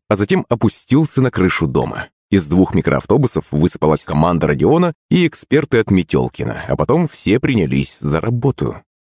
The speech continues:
«Вон беседка, Родион», махнул в сторону дощатого строения старик. «Она внутри тёплая, недавно манообогреватель приобрёл. Пошли, побеседуем». «Да, пойдёмте», кивнул он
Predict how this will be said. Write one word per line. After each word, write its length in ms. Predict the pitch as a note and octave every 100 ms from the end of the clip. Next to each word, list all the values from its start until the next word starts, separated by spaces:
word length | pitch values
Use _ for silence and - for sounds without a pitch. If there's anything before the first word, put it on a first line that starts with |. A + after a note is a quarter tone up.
| -
«Вон 160 | F#3
беседка, 500 | A#2 G#2 - - D2+
Родион», 480 | C2+ D2 C#2 A1 - -
махнул 440 | E2 - F#2 F2+
в 60 | -
сторону 400 | - E2+ E2+ D#2+
дощатого 600 | D#2 E2 - - D2 C2+
строения 500 | - D2 D2 D#2+ F2
старик. 420 | - B2 A#2 _ _
«Она 240 | - E3 D#3
внутри 360 | B2+ - A#2
тёплая, 520 | G2 E3 - B1 A#1+ _
недавно 460 | F2+ F2+ D#2+ D2 C#2+
манообогреватель 1040 | B1+ C#2 D2 D2+ C#2 D#2 F2 A#2 D#3+ D2+
приобрёл. 480 | C#2+ C#2 B1 B1+ B1 _ _ _ _
Пошли, 480 | - - - - - _ -
побеседуем». 760 | B2+ F2 - - C2 A#1 - _ _ _ _ -
«Да, 320 | F2+ D2 - -
пойдёмте», 600 | C#3+ F#2 C2 C#2 - -
кивнул 320 | - E2 E2
он 200 | D#3+ F#3